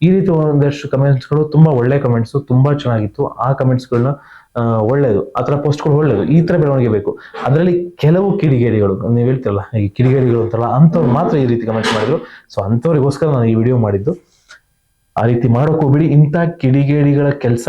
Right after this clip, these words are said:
ಮಾಡೋದ್ರಿಂದನೇ ನೀವು ಅವ್ರಿಗೆ ಮಳೆ ತಂದಿಕ್ಕೋದು. But ಅದು ಮತ್ತೊಮ್ಮೆ ಹೇಳ್ತಾ ಇದೀನಿ, ಅದು ದರ್ಶನ್ ಅವರ ಫೋಟೋ ಹಾಕೊಂಡು ಮಾಡಿರ್ತಕ್ಕಂಥದ್ದಲ್ಲ,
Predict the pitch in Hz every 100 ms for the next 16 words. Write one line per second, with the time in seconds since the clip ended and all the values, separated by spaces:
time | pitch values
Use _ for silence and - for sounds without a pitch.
0 | 135 127 117 120 117 117 147 196 123 117
1 | 113 113 104 104 101 101 101 95 131 175
2 | 151 127 120 113 101 _ 98 180 - 180
3 | 180 165 160 156 156 190 - 117 117 113
4 | 113 - 151 143 139 139 127 127 117 131
5 | 117 104 101 101 101 98